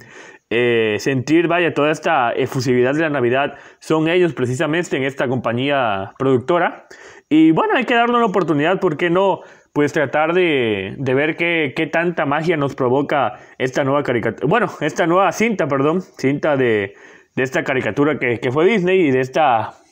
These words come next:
vaya, ya mega empresa que sabemos cómo es. Y bueno, Bolio, pues ya a-, pasando un poco de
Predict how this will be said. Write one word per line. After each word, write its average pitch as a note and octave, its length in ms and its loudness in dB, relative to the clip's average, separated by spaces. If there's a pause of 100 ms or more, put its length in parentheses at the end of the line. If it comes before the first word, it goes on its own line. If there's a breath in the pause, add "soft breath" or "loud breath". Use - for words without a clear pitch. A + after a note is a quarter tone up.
(100)
vaya, D#3+ 220 0
ya C#3+ 400 0
mega C#3 260 0
empresa C3+ 680 -2 (360 loud breath)
que C3+ 120 -2
sabemos C3+ 360 -2
cómo C#3+ 220 0
es. D3 260 -6 (160 loud breath)
Y - 80 -2
bueno, C4 320 2
Bolio, C#4+ 460 4
pues C#3 260 2
ya E3+ 460 4
a-, C3 100 -2
pasando F3 320 2
un D#3 40 0
poco G3 260 2
de B2 400 2